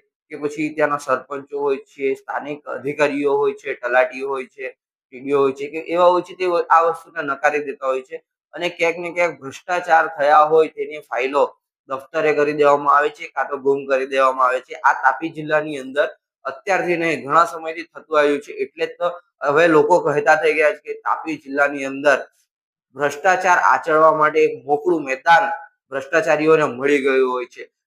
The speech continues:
ત્યારે આ સમગ્ર મામલે ઉચ્ચ સ્તરના અધિકારીઓ આવીને, ગાંધીનગરથી અહીં આવીને આ તમામે તમામ ગામોની અંદર કે જેઓ હાલ વિવાદમાં ચાલી રહ્યા છે, ભ્રષ્ટાચારના આક્ષેપોની અંદર ઘેરાઈ રહ્યા છે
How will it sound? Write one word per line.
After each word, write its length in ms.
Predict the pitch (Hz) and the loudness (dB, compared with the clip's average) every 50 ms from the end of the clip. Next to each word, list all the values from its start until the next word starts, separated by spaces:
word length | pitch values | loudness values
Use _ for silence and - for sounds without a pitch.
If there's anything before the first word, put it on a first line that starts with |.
| _ _ | _ _
ત્યારે 460 | 135 135 139 143 139 - - - _ _ _ _ | -6 -2 0 2 2 0 -2 -8 _ _ _ _
આ 180 | - 139 143 | 0 0 0
સમગ્ર 460 | 143 - 143 131 135 143 135 139 147 143 | 0 0 -4 -6 -6 -4 -2 0 2 2
મામલે 440 | 139 135 135 135 143 147 - - | 2 0 -2 -4 -4 -4 -4 -6
ઉચ્ચ 240 | - 123 120 _ 143 | -8 -16 -20 _ -18
સ્તરના 400 | 139 - - - 131 131 143 139 | -18 -18 -10 -8 -6 -2 0 0
અધિકારીઓ 920 | - - - 127 123 127 160 165 160 156 151 139 143 139 131 120 - - _ _ _ _ _ _ _ _ _ _ _ _ _ _ _ _ | 0 0 -4 -8 -4 -4 -2 0 2 2 2 2 2 0 0 -2 -2 -6 _ _ _ _ _ _ _ _ _ _ _ _ _ _ _ _
આવીને, 720 | 131 139 143 151 156 151 156 147 143 131 131 147 - - _ _ | -2 0 2 2 0 0 0 0 -2 -2 -4 -10 -16 -20 _ _
ગાંધીનગરથી 680 | 131 131 139 156 156 156 147 135 151 151 151 165 156 - | -12 -6 -4 -2 -2 -2 0 0 0 -2 -2 -4 -8 -10
અહીં 380 | - 143 143 143 175 156 - | -10 -10 -10 -8 -6 0 0
આવીને 480 | 151 151 151 156 151 156 156 160 160 - _ _ _ _ _ _ _ | 2 2 2 -2 -4 -4 -6 -6 -8 -10 _ _ _ _ _ _ _
આ 140 | 135 143 147 143 - - - _ _ _ _ _ _ _ _ | -2 -2 -2 -2 -6 -12 -16 _ _ _ _ _ _ _ _
તમામે 360 | 127 127 139 151 156 160 165 151 | -6 0 2 4 4 4 2 0
તમામ 400 | 147 143 143 147 151 151 147 123 | -2 -2 0 0 0 0 -2 -4
ગામોની 460 | 120 117 123 135 143 147 143 143 143 | -6 -6 -6 -6 -10 -10 -10 -10 -12
અંદર 260 | 139 139 143 143 143 | -10 -6 -6 -6 -6
કે 180 | - _ 147 135 | -6 _ -20 -20
જેઓ 320 | - 131 131 139 147 143 | -18 _ -4 0 0 0
હાલ 280 | 139 135 135 123 120 120 | 4 4 2 2 2 -2
વિવાદમાં 460 | 120 123 135 143 139 139 143 143 139 | -4 0 0 0 0 0 -2 -4 -2
ચાલી 280 | - - - 131 139 | -2 -2 -4 -2 -4
રહ્યા 220 | 135 135 135 135 131 | -6 -4 -4 -4 -4
છે, 200 | 143 143 127 120 | -4 -6 -10 -10
ભ્રષ્ટાચારના 560 | 117 117 _ 135 127 - 135 131 131 139 135 | -14 -18 _ -18 -18 -12 -12 -10 -6 -2 0
આક્ષેપોની 680 | 120 117 - - - 135 135 143 147 143 143 143 139 | 0 0 -2 -6 -10 -10 -8 -6 -6 -6 -6 -8 -10
અંદર 300 | 127 123 131 131 135 131 | -12 -12 -8 -6 -8 -8
ઘેરાઈ 340 | 131 123 120 120 131 135 131 | -8 _ -4 0 0 0 0
રહ્યા 260 | 127 123 123 123 123 | 0 -2 -2 -4 -4
છે 240 | 120 - - - | -4 -6 -14 -20